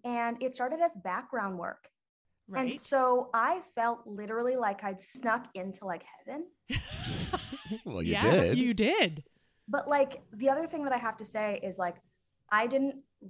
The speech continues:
Speaker 1: really start having, like, physical relationships with other people until my twenties because I was still really Christian.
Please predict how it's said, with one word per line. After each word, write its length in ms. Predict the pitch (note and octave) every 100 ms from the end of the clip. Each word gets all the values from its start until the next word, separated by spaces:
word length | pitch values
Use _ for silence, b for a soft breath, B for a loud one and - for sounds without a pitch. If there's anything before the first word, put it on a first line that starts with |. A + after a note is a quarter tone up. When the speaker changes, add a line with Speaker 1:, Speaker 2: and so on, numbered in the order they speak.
| E3+
Speaker 1:
really 480 | G#3+ G#3+ A3+ A3+ A#3
start 640 | - - F#3 F#3 F#3 - _ _ _
having, 400 | - G#3 G3+ G3
like, 320 | F#3+ F3 F3+ _ -
physical 320 | F#3 G3+ B3
relationships 540 | B3 B3+ B3+ C4 C4+ C4+
with 100 | C4+
other 100 | C4+
people 440 | C#4 C4+ C#4+ C#4+ -
until 280 | F#3+ G#3 F#3+
my 140 | F3+
twenties 540 | F3+ D#3+ D#3+ A#3+ D#4+
because 520 | - G#3+ - G3+ F#3+ F3+
I 80 | G3
was 160 | F#3 F#3
still 200 | - F#3+
really 260 | F3+ E3+
Christian. 420 | E3 E3 - -